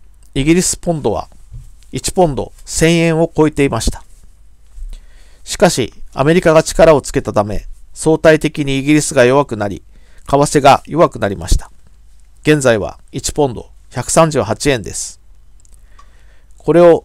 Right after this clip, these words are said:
ドル円相場に直すと、現在、一ドル百八円の為替相場が一ドル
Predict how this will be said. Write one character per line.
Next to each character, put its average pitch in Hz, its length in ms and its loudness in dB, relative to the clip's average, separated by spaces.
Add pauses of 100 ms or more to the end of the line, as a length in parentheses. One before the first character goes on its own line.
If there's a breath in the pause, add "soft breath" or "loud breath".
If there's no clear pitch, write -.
(140)
ド 139 140 0
ル 165 140 2
円 175 120 2
相 170 240 2
場 135 140 2
に 113 60 -6
直 110 200 -2
す - 160 -12
と、 135 260 -2 (540)
現 156 220 0
在、 117 300 2 (400)
一 139 220 -10
ド 165 120 2
ル 117 80 -2
百 117 240 -6
八 147 280 -2
円 143 160 0
の 107 180 -8 (280)
為 - 80 -4
替 135 260 0
相 127 220 -2
場 101 140 -2
が 123 220 4 (400 soft breath)
一 - 220 -8
ド 160 100 4
ル 117 160 -2